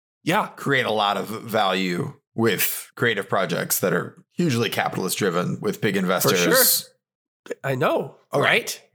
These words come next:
Speaker 1: I just, I, I would like to get there. I don't wanna take any steps to get there.
Speaker 2: Oh, okay.
Speaker 1: I'm, I'm taking no questions. Thank you.
Speaker 2: <laughs> Like, Seth Rogen just started a new company where he,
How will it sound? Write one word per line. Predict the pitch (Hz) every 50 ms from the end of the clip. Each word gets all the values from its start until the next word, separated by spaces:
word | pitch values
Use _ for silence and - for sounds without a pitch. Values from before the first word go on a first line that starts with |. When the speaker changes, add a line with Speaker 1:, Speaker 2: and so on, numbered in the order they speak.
| _ _ _ _ _ _ _ _ -
Speaker 1:
I | 139 170
just, | 175 151 - - -
I, | - 139 131 - -
I | 127
would | 127 117
like | 127 123 123
to | - 120
get | 113 113 113
there. | 101 90
I | 98
don't | 104 104 92
wanna | 101 98 95
take | 92 - 98 98 -
any | 98 92 -
steps | - - - - - -
to | - -
get | - - - -
there. | - - - - - -
Speaker 2:
Oh, | - - - - -
okay. | - - 113
Speaker 1:
I'm, | 107 117 - - -
I'm | 110 110 107
taking | - 120 104 - 104 95
no | 92 92
questions. | - 95 82 - - 190 - - - -
Thank | - - 113 104 - -
you. | 160 - - -
Speaker 2:
<laughs> | - - - - - - - - - - - - - - - - - - - - - - - - - - - - - - - - - - - - - - - - - - - - - - - - - - - - -
Like, | 143 135
Seth | - 165 139 233
Rogen | 262 - - 185 139
just | 117 120 - -
started | 139 127 127 117 113 110
a | 110
new | 110 110
company | - 190 208 - 101 95 87
where | 85 90 90
he, | 92 107 101 92 - - -